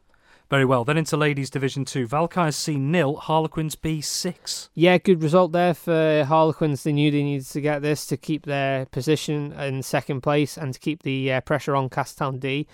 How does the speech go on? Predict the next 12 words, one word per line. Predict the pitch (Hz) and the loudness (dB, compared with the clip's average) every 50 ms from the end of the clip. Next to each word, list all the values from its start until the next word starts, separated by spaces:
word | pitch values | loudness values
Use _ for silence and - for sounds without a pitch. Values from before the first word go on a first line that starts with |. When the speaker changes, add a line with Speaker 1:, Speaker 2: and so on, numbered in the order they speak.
| - - - - - _ _ | -18 -20 -20 -20 -20 _ _
Speaker 2:
who | _ - 135 | _ -2 0
will | 139 143 135 131 135 | 2 2 2 2 0
remain | 135 139 143 143 139 135 127 | 0 0 0 2 0 0 -2
top | - - 143 147 147 - | -2 0 0 0 0 -2
following | - - 147 139 135 135 135 135 | -4 -4 -2 0 0 -2 -2 -2
their | 143 143 147 143 | -2 0 0 0
result, | 139 131 131 135 139 151 147 | -2 -2 -2 -2 -2 -2 -4
which | 147 151 - - - | -6 -12 -12 -8 -6
we'll | 131 127 - | -6 -6 -6
come | - 147 131 | -6 -6 -6
to | - - 135 | -6 -8 -8
shortly. | - - 147 151 165 170 190 196 175 | -4 0 2 2 4 4 2 0 0